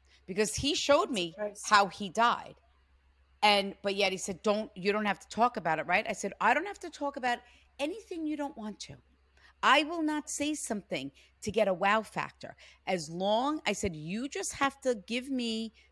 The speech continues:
Speaker 1: the information so your daughter knows that it's you. And that's it. I don't care if nobody else understands it. All I care about is that Becky understands it."
Speaker 2: So he has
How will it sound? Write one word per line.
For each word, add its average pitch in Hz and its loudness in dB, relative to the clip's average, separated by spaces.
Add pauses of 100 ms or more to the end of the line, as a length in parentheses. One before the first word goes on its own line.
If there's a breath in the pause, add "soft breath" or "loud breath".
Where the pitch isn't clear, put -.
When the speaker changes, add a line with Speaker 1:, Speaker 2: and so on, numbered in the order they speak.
Speaker 1:
the 202 -6
information 180 -2 (260)
so - -4
your 175 -2
daughter 196 -4
knows 156 -4
that 147 -10
it's - -14
you. 123 -14 (220)
And 156 -8
that's 151 -14
it. 139 -16 (920 loud breath)
I 269 4
don't 269 0
care 247 -2
if 208 -8
nobody 320 -4
else 254 -4
understands 180 -10
it. - -20 (360 soft breath)
All 311 0
I 320 -2
care 269 -4
about 254 -4
is 175 -12
that 180 -6
Becky 160 -8
understands 139 -18
it." - -20 (640)
Speaker 2:
So 220 2
he 226 0
has 214 4